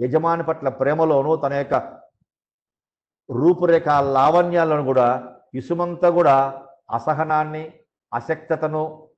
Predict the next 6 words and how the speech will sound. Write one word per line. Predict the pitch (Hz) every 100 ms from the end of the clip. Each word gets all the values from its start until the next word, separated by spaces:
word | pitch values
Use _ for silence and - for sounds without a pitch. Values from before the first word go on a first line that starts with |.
| -
వ్యక్తీకరించకుండా | 123 123 143 139 139 127 127 131 131 143 143 - - -
ఎల్లవేళలా | 120 143 160 160 156 147 143 139 -
వినమ్రతో | 117 139 160 160 156 160 160 165 - - _ -
అనునయంగా | 147 156 156 151 147
ప్రవర్తించే | 131 127 131 127 117 120
జీవి | 110 120 165 131 127 131 -